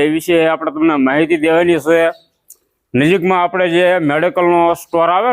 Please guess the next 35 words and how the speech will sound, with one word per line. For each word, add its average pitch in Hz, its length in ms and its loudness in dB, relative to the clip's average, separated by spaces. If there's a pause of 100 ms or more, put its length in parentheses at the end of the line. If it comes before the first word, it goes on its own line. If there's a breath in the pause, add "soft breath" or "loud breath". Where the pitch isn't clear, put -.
ને 190 100 0 (840)
ત્યાંથી 165 340 0
આપણે 160 220 -2
દવા 160 240 2
મંજૂરી 170 260 2
લીધી 175 320 2
છે 180 140 2 (880)
અને 127 160 0
એના 190 220 2
રિઝલ્ટ 175 340 0
આપણે 180 260 0 (280)
બહુ 147 120 0 (220)
સારા 165 280 0
આવેલા 175 400 -2
છે. 175 140 2 (560)
એટલા 160 300 0
માટે 160 180 0
હું 160 160 2
આ 147 120 0
વીડિયો 156 280 0
તમારા 165 320 0
માટે 160 180 -2
સ્પેશિયલ 160 440 -2
લઈને 156 200 2
આવ્યો 160 300 2
છું. 185 180 0 (640)
કારણ 165 260 0
કે 175 80 2 (140)
ઘણા 175 280 0
બધાને 185 420 2 (260)
એવો 175 120 2 (100)
પ્રશ્ન 165 300 0
બનતો 175 360 0 (120)
હોય 175 300 0 (1700 loud breath)
કે 160 80 2